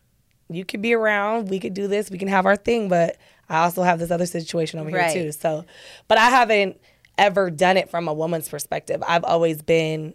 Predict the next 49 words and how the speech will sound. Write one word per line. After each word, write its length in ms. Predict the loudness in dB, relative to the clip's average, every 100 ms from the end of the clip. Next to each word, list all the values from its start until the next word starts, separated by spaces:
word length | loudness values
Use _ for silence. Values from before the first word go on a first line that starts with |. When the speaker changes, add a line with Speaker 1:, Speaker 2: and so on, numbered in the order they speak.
| -10
Speaker 1:
in 140 | -8 -6
situations 600 | -8 -2 -2 -2 -6 -6
where 140 | -4
men 240 | -4 -6
I've 320 | -4 -2 -2 0
dated 500 | 0 2 0 -2 -6 _ _ _ _ _ _ _ -10
had 260 | 0 4 4
other 180 | 2
girlfriends. 840 | 2 4 4 2 2 2 -4 -8 -14 _ 2
I 180 | 4 6
didn't 160 | 4
wanna 120 | 2
meet 200 | 0 -2
them. 260 | -6 -10 -12
I'm 80 | -10
like, 160 | -8 -4
"Oh, 80 | -6
do 80 | -6
you? 160 | -10
I 20 | -12
don't 120 | -10
care." 240 | -10 -10 -2
But 200 | 0 4
now 240 | 4 4
it's 100 | 4
finally 280 | 4 4 4
like, 160 | 0 0
I'm 160 | -2 0
owning. 220 | 0 0
I'm 80 | -2
like, 180 | -4 -4
I 120 | -4
have 200 | -2 -2
said 340 | -2 -2 -2 -2
for 120 | -4
a 60 | 0
very 180 | 0
long 160 | 0 -4
time, 260 | -8 -8 -6
I 60 |
would 120 | -6
love 180 | -6 -10
to 80 | -10
have 100 | -8
multiple 320 | -10 -12 -12
men 400 | -8 -8 -8 -14
in 160 | -12 -10
my 120 | -8
life. 420 | -4 -2 -2 -8